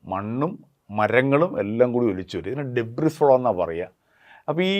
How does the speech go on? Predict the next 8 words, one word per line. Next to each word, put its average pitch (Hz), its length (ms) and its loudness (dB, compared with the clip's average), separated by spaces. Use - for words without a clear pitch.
ഇതെല്ലാം 151 440 6
കൂടി 170 200 2
ഒലിച്ചു 127 340 -2
വരുന്ന 123 220 2
ഡെബ്രിസ് 110 440 0
അളക്കുന്ന 143 440 2
ചില 202 120 2
സങ്കേത-, 226 420 8